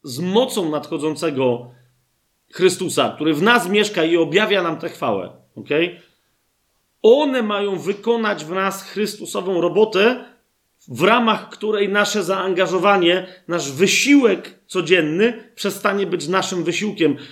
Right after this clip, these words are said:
I tak jak mówi list do Hebrajczyków, najbardziej nawet będąc zaangażowanymi, będziemy trwać w szabacie, bo odpoczniemy wreszcie od swoich uczynków. Tak jak kiedyś Pan siódmego dnia odpoczął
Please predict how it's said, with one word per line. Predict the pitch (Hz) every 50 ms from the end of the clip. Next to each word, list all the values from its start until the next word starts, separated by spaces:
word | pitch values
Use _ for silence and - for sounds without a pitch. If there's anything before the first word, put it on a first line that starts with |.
| -
I | - 139
tak | 143 170
jak | 170 175 165
mówi | 175 185 170 180
list | 175 190 180 -
do | 185
Hebrajczyków, | 165 180 185 160 175 175 170 - 190 185 185 208 226 220 - - - _ _ -
najbardziej | 135 160 185 190 156 170 208 220 208 165 202 190
nawet | 180 185 175 180 170 151
będąc | 147 190 190 160 170 180 165 135
zaangażowanymi, | 139 175 175 175 175 156 170 151 165 156 170 170 190 202 208 190
będziemy | 160 185 175 151 175 170 170 165
trwać | 165 - - - - 175 - - - - - _ _ _
w | -
szabacie, | - 180 170 151 190 190 190 - 175 170 175 160 - - _ -
bo | 117 151 160
odpoczniemy | - 180 - - 160 160 - 170 185 180 180 165
wreszcie | 143 151 175 170 - - - -
od | - 143 -
swoich | - - - - - - 202 208 208 - - - 147 - - - -
uczynków. | 135 127 - 135 123 110 - - 101 87 - - _ _ _ _ _ _
Tak | - 143 131 127
jak | 139 135 -
kiedyś | - 151 131 139 127 -
Pan | - - 160 160 160 165 160 - - _ _ _ _ _
siódmego | - - 156 147 151 151 143 143 131
dnia | 123 135 139 139
odpoczął | 139 127 - - - - 139 131 131 135 - - -